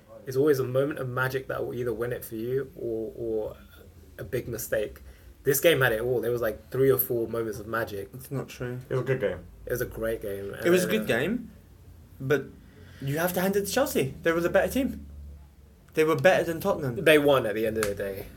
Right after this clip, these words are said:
Speaker 1: They won.
Speaker 2: They won handsomely.
Speaker 1: Yeah, I'd, <sighs> it's, it's, it's frustrating. It's frustrating as a Spurs fan. And I get, did you see the, the argument between Jermaine Genius and Shearer
Speaker 3: I'm
Speaker 1: at
Speaker 3: sure I
Speaker 1: the
Speaker 3: did.
Speaker 1: end
Speaker 2: What
Speaker 1: and, and
Speaker 2: argument?
Speaker 1: Lampard?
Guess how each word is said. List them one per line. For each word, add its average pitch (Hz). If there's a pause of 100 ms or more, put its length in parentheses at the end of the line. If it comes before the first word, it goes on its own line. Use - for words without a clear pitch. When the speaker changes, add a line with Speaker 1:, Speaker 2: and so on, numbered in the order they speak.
(340)
Speaker 1:
They 117
won. 107
Speaker 2:
They 143
won 156
handsomely. 131 (920)
Speaker 1:
Yeah, 117
I'd, - (320)
<sighs> -
it's, 165
it's, 160 (120)
it's -
frustrating. 147
It's 127
frustrating 135
as 135
a -
Spurs 127
fan. 123
And 131
I 131
get, 143
did 139
you 139
see 151
the, 135 (180)
the 127
argument 131
between 120 (280)
Jermaine 117
Genius 117
and 110
Shearer 113
Speaker 3:
I'm 110
Speaker 1:
at -
Speaker 3:
sure 120
I -
Speaker 1:
the 113
Speaker 3:
did. 110
Speaker 1:
end 107
Speaker 2:
What 135
Speaker 1:
and, 139
and 139
Speaker 2:
argument? 131
Speaker 1:
Lampard? 113